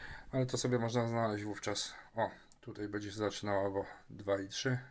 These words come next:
i tu się zaczyna. Zaczyna się od tej sekwencji, jak powiedziałem,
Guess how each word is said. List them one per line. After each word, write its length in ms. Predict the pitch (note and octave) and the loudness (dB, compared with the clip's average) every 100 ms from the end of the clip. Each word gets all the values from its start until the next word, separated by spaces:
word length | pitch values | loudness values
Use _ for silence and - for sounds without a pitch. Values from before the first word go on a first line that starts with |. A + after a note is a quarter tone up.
| - - | -20 -18
i 40 | |
tu 160 | A#2 G2 | -10 -8
się 80 | G2 | -4
zaczyna. 380 | G#2 - G2 G#2 - - - - - | -4 -2 -6 -8 -8 -8 -8 -10 -4
Zaczyna 400 | C3+ C3+ D#3+ D3+ | 2 4 6 6
się 180 | C3+ D3 | 8 6
od 120 | C3 | 6
tej 140 | C3 A#2+ | 4 2
sekwencji, 420 | B2+ C#3+ C3+ C3+ | 0 0 0 0
jak 100 | A#2+ | 0
powiedziałem, 520 | B2 A#2+ A#2+ C3 B2+ | 0 0 2 2 2